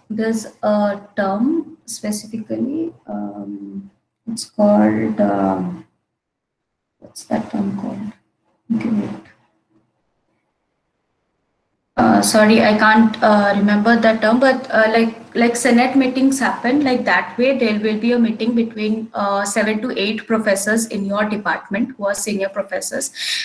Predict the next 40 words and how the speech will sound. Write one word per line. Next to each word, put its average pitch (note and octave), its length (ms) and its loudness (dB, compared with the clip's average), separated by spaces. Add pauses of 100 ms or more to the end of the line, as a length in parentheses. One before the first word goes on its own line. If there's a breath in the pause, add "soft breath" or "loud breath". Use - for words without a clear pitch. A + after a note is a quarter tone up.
And G#3+ 300 6
this A#3 280 4
N G#3+ 160 6
O G#3+ 60 6
C A#3 580 4 (100)
format G#3+ 520 2
will A3+ 100 0
be A3+ 120 2
signed G3+ 500 -2
by A3+ 280 2
all G3+ 380 2
these A3+ 160 0
professors, - 720 -6 (200)
all G#3+ 260 4
of A#3 200 0
them A#3 300 6
will G#3+ 260 0 (120)
agree G#3 580 -4
to A3+ 120 -2
give G3+ 220 -8
you G3 140 -6
a G3+ 80 0
no F#3+ 200 -4
objection G3+ 360 -12
certificate, - 640 -8
and G#3 240 2
then C4 320 8
you B3+ 80 6
will C4 180 8
approach A3 500 2
dean, F#3+ 300 0 (280)
dean A#3 180 6
academics F#3+ 760 -2 (360)
or A3+ 360 6
dean A3 300 2
I G3+ 240 4
R G3 120 2
A, G3 480 -4 (380 soft breath)
it G#3 160 -8
depends. G#3 600 -4